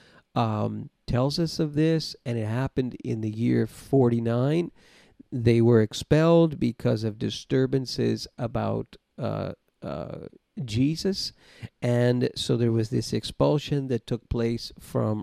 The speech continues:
Rome, and we know this was forty-nine.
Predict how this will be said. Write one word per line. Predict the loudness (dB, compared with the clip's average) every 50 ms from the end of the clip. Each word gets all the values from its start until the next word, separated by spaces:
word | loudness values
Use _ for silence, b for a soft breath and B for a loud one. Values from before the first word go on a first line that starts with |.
| -6
Rome, | -4 2 4 6 6 6 6 4 2 0 -2 -6 B B B B B B B B B _ _
and | -2 0 2 2 2 4
we | 4 4 6
know | 6 6 6 6
this | 4 2 0 0
was | 2 2 2 0 -2 -8 -16
forty-nine. | -20 -8 -2 2 2 2 4 2 2 0 0 0 0 -2 -4 -8